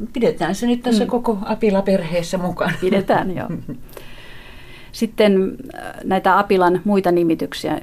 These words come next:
Speaker 2: esimerkiksi apilas, että nimiarkiston kokoelmista löytyy apilasmäki Valkealasta. Sanotaan, että kasvaa luonnonapilaa tai villiapilaa. Jättää taas auki tämän, että minkähän väristä se on ollut. Ja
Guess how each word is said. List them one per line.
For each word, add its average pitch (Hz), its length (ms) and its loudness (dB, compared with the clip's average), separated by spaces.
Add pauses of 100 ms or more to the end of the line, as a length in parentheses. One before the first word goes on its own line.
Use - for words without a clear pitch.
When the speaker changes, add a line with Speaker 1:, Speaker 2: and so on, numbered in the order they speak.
(100)
Speaker 2:
esimerkiksi - 500 -6
apilas, 175 640 -2 (160)
että - 360 -14
nimiarkiston 208 580 -2
kokoelmista 175 500 0
löytyy - 380 -4
apilasmäki - 800 -6
Valkealasta. 170 800 -4 (360)
Sanotaan, 170 280 0
että 160 120 -4
kasvaa 190 360 4
luonnonapilaa 180 760 4
tai 180 200 2
villiapilaa. - 840 -2
Jättää - 340 -6
taas 180 220 0
auki 190 260 0
tämän, - 280 -2
että - 240 -10
minkähän 185 360 0
väristä - 380 -2
se 196 160 -10
on 202 120 -6
ollut. 220 400 -10 (1160)
Ja 165 400 4